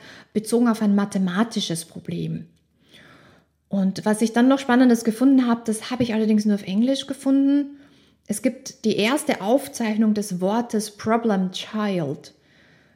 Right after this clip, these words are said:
gibt es um neunzehnhundertzwanzig. Also da sieht man eigentlich auch wieder, wie das Wort sich verändert hat und wie sich anscheinend unsere Sicht der Dinge auch verändert hat.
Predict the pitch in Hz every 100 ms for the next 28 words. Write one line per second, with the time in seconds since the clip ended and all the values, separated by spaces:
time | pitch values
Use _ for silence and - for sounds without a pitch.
0 | _ - 214 214 202 202 202 196 196 202
1 | 214 220 208 196 190 190 190 185 - -
2 | 180 170 165 - 160 - - - _ _
3 | _ _ _ _ _ _ - - 202 202
4 | 196 226 233 262 240 202 214 220 208 -
5 | - 240 285 233 214 214 208 240 277 233
6 | 226 - 233 269 254 233 233 226 214 269
7 | - - 311 311 277 269 254 254 247 226
8 | 214 254 - 226 220 240 285 254 202 -
9 | 202 202 233 269 - 254 262 -